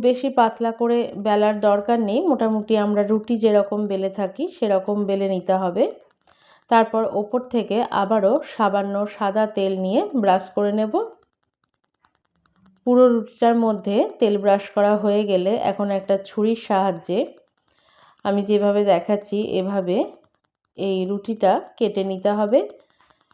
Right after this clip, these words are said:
একটু লক্ষ্য রাখবে স্ট্রিপগুলো যাতে একটু সোজাভাবে আর সমানভাবে কাটা যায়।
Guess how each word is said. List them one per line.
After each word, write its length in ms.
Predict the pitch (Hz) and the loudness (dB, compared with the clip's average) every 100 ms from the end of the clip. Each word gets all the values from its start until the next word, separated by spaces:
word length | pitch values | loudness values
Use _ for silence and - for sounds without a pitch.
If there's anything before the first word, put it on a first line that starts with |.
| _ - | _ -6
একটু 200 | 233 226 240 | -4 0 4
লক্ষ্য 240 | 226 226 247 233 | 4 2 0 0
রাখবে 280 | 190 185 277 - | 0 -2 -2 -4
স্ট্রিপগুলো 540 | - 214 196 196 208 247 240 | -4 -2 -2 -2 0 2 2
যাতে 200 | 196 196 | 2 0
একটু 180 | 196 - 208 | -4 -2 -2
সোজাভাবে 640 | - 214 214 214 208 180 190 - - | -2 0 0 0 0 0 0 0 0
আর 100 | 180 180 - | -2 -2 -6
সমানভাবে 580 | 214 214 214 208 190 190 185 | -4 -2 -2 -2 -2 -2 -2
কাটা 260 | 180 180 175 | -4 -2 0
যায়। 180 | 185 | 0